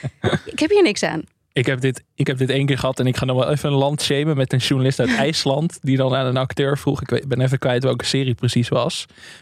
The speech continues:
Speaker 1: maar die vroeg dan aan een acteur van, eh, "Have you ever been to Reykjavik?"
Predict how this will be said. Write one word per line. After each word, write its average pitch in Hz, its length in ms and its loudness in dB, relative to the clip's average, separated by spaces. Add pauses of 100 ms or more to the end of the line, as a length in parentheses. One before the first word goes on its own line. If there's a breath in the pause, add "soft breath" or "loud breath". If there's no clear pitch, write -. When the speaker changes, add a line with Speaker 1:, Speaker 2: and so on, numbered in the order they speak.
Speaker 1:
maar - 100 -2
die 127 80 0
vroeg 135 180 -2
dan 127 180 2
aan 123 100 0
een 127 80 0
acteur 104 320 -6
van, - 240 -14
eh, - 60 -16 (520 soft breath)
"Have 208 200 -4
you 180 140 4
ever 127 220 0
been 117 160 0
to 120 140 -2
Reykjavik?" 117 640 -4